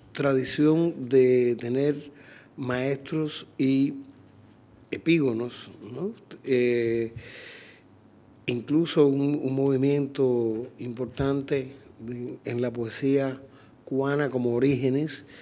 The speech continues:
por ejemplo, cada uno de sus miembros, donde estaba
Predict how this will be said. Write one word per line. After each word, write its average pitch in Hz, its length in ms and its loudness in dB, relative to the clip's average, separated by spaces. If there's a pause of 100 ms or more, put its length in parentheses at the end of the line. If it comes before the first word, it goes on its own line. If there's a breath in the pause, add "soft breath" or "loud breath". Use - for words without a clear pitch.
(340 loud breath)
por - 160 0
ejemplo, 135 380 0
cada 147 320 6
uno 147 320 6
de 135 60 2
sus 123 240 -4
miembros, 139 720 2 (540 loud breath)
donde 123 160 -4
estaba 127 520 2